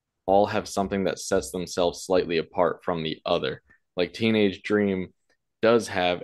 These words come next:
a slightly distorted guitar in the background. It's only doing, like, some power chords here and there, but it's there. Uh, it's fun. It's well written.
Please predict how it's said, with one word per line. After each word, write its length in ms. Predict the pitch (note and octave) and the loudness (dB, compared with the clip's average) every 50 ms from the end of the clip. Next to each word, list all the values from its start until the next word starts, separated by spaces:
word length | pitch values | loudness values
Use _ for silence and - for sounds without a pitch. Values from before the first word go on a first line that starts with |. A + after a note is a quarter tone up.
| - | -2
a 280 | - F2+ F2+ F2 E2+ - _ | -2 0 0 0 -4 -6 _
slightly 460 | - - - G#2+ A2 A2+ A2+ A2 G#2 | -16 -4 2 4 4 4 4 2 0
distorted 500 | F#2+ G2 - - G#2+ G#2 G#2 G2+ F#2+ - | 0 -2 -2 0 0 2 2 0 0 -2
guitar 400 | F#2+ F2+ - G2 F#2 F#2 F2+ F2+ | -6 -4 0 0 2 4 4 2
in 80 | F2 | 0
the 60 | E2+ E2 | -2 -4
background. 520 | E2+ E2+ E2 E2 D#2+ - - F2 F2+ G2+ | -2 0 0 0 0 -2 -4 -2 0 0
It's 140 | A2+ A2+ - | 0 0 2
only 160 | A#2+ A2 G#2 | 2 2 2
doing, 260 | F#2+ G#2+ G#2 G2+ G2+ | 4 4 4 4 4
like, 140 | F#2 F2 E2 | 2 -2 -2
some 140 | - F#2 F2+ | -4 -12 -8
power 300 | - F2+ F2 F2 E2+ E2 | -2 0 0 0 0 -2
chords 320 | - - F2 E2 D#2+ - - | -4 -4 -4 -4 -4 -6 -10
here 200 | - E2+ D#2+ D#2+ | -10 -8 -8 -8
and 160 | D#2 D#2 D#2 | -8 -6 -6
there, 280 | D#2 D#2 D#2+ F#2 G#2 - - - - _ _ _ _ _ _ _ - | -2 -2 -2 -2 -4 -6 -20 -20 -20 _ _ _ _ _ _ _ -2
but 180 | F#2+ A2 G#2+ G2+ | 2 4 6 6
it's 180 | F#2+ F#2 - | 4 2 0
there. 540 | - F#2+ G#2 G#2 G2 F2+ E2+ F2+ F#2 F#2 - _ _ _ _ _ _ _ _ _ _ | 0 4 4 6 6 6 4 2 0 -2 -6 _ _ _ _ _ _ _ _ _ _
Uh, 280 | - E2+ E2+ E2 D#2 - - _ _ _ - - - - _ _ _ _ _ | 0 0 2 2 0 -2 -8 _ _ _ -20 -20 -20 -20 _ _ _ _ _
it's 260 | - G#2+ G2+ - - | -4 -4 -4 -4 -6
fun. 320 | - - A2+ A2+ A2+ A2+ | -2 2 2 2 2 2
It's 180 | G#2+ F2+ - - | -2 -4 -6 -6
well 220 | F#2+ G2 G2 G2 | -2 0 0 0
written. 460 | F2 F2+ G2 G2 - F#2 F#2+ F2+ - | 0 0 -2 -2 -2 -4 -6 -6 -8